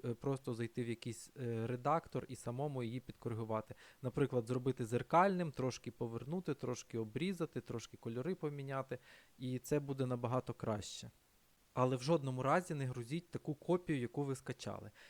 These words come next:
Крім того, коли ми завантажуємо на свій сайт картинку, для неї повинно бути вказано альтернативний текст.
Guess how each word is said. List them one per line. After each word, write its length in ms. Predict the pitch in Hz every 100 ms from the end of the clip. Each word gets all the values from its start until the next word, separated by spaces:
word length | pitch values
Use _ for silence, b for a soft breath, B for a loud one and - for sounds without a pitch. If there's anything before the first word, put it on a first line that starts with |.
| B
Крім 200 | 151 175
того, 300 | 175 127 110
коли 260 | - 135 190
ми 140 | 170
завантажуємо 880 | 135 131 131 131 127 151 135 139 127
на 100 | 123
свій 220 | - 135
сайт 300 | - 127 120
картинку, 500 | - 123 175 214 -
для 180 | 120 123
неї 340 | 123 156 196
повинно 640 | - 147 123 123 156 165
бути 580 | 156 120 123 156 - 160
вказано 540 | 147 - 135 151 165 156
альтернативний 800 | 123 - 135 127 - 156 160 147
текст. 460 | - 107 - -